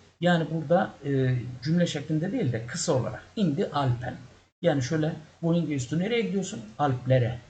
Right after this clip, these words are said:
şeklinde de cevap verebiliriz. Wohin fliegt Burak? Yine biraz önce dediğim gibi fliegt demek ki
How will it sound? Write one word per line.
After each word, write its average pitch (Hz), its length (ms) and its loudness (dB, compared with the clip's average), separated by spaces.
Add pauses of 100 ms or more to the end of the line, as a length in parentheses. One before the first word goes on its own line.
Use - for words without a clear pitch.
(520)
şeklinde 113 520 -2
de 185 160 -4
cevap 143 280 -2
verebiliriz. 87 520 -6 (520)
Wohin 262 280 4
fliegt 220 480 -4
Burak? 151 420 -2 (440)
Yine 151 300 2
biraz 156 180 2
önce 147 240 -2
dediğim 147 240 -2
gibi 135 160 -2
fliegt - 600 -4
demek 135 360 0
ki 247 180 -2